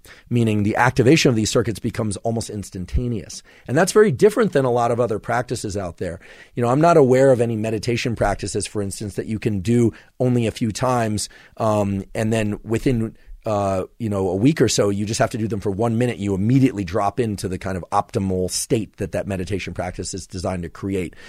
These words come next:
There are some shorter meditation practices that are very potent and very effective like that, but gratitude and the circuits associated with it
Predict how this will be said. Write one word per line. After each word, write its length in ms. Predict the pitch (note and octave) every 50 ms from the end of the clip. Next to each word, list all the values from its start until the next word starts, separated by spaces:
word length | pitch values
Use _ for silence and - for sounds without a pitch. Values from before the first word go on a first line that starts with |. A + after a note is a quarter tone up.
| - - -
There 140 | - E3 F3+
are 80 | F#3
some 160 | E3+ - D#3+ C#3+
shorter 260 | - - D#3+ C#3+ C#3
meditation 520 | C3 B2+ A#2+ A#2+ G2+ - A#2 - - A#2
practices 480 | G#2+ A2+ G#2+ G#2+ - A2 F#2+ A#2 G#2 F2
that 120 | G#2 G#2+
are 120 | G2+ G2+ G2
very 200 | F2+ G2 G2 F#2
potent 300 | - - G#2+ G#2 F2+ A2
and 140 | G#2 G2 F#2
very 160 | G2 F#2 F2+
effective 420 | F2 - G#2+ G#2 - - C#3 A2+
like 160 | B2 C3 B2 -
that, 220 | D3 C#3 D3 - - - - - - - - -
but 160 | - B2 G#2+
gratitude 760 | F#2+ B2 B2+ C3 C3 D#3 F3 F3+ C3+ - - C#3+ C3+ C3+ B2+
and 140 | B2 A2 G#2+
the 60 | G#2
circuits 340 | - - C#3+ C3+ - A#2 -
associated 540 | A2 - - C#3 C3+ C3 - B2+ A2+ A2 F#2+
with 180 | G#2 G#2+ -
it 160 | - G#2 G2